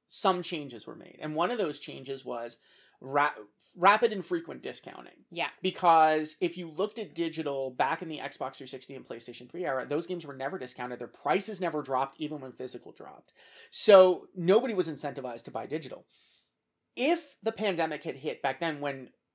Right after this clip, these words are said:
Speaker 1: you know, think about all of the disruption we had to the global supply chain.
Speaker 2: Yeah.
Speaker 1: Y-,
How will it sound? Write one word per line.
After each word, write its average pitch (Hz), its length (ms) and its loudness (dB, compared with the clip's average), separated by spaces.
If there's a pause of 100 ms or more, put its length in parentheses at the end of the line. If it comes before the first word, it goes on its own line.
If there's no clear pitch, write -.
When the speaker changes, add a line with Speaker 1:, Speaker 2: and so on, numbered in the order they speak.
(100)
Speaker 1:
you 180 100 0
know, 156 80 -4
think 190 160 -2
about 165 160 4
all 170 180 6
of 220 60 0
the 190 80 -4
disruption 151 420 -4
we 135 120 -14
had 127 240 -4
to 143 60 -10
the 131 60 -8
global 135 260 -6
supply - 300 -14
chain. - 220 -20 (240)
Speaker 2:
Yeah. 170 180 -4 (1200)
Speaker 1:
Y-, 160 180 -10